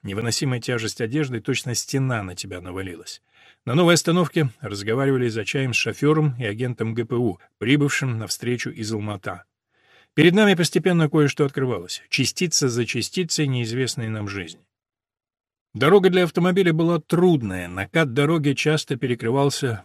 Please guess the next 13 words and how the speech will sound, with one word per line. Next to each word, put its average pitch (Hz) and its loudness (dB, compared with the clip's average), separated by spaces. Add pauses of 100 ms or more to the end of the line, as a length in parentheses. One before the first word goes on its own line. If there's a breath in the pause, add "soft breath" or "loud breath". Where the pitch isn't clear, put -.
полосами 113 -2
наносного 117 -4
снега. - -8 (560 loud breath)
Шофер 165 4
управлял 160 2
машиной 143 2
ловко, 156 2
знал 120 -2
хорошо 117 -4
свойства 107 -4
дороги, 127 2
согревался 104 -6
водкой. 95 -10